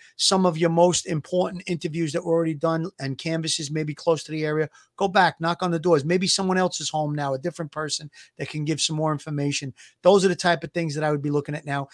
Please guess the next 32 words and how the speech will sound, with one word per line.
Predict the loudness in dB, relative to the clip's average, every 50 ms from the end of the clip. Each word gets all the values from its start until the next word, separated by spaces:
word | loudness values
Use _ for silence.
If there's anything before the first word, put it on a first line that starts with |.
| -20 -20 -18 _
And | -6 -6 -2
people | 0 0 0 4 2 2
have | 2 2
talked | 2 2 2 2 0
about | 0 0 2 2 0 -2 -8 _ -20 _ _
a | -10 -10 -8
cold | -8 4 6 8 8 8 6 2 -2
case. | -4 -2 -2 -2 -2 -4
This | -4 -2 -2 -2
is | -4 -6 -8
far | -10 -14 -14 -2 2 4 6 6 4
from | 2 0 -2 -2
a | -2 -4
cold | -2 0 0 0 0 0
case. | -4 -4 -4 -4 -4 -6 -10 -18 -20 -12 _
A | -6 -6
cold | -6 0 4 6 6 6 6 4 2
case, | 2 2 2 4 2 0
and | -4 -4
I | -4
said | -4 -2 -2 -2 -2
it | -2 -2
the | -2 -2
other | -2 -2 -2
night | -4 -4 -2 -2
on | -2 -4
the | -4 -6
show, | -6 -4 -4 -4 -4 -4 -8 -14 -20 -20 _
is | -8 -6 -6 -6
a | -6
case | -6 -4 -2 -2 -2 -2 -2
that | -2 -4 -4 -6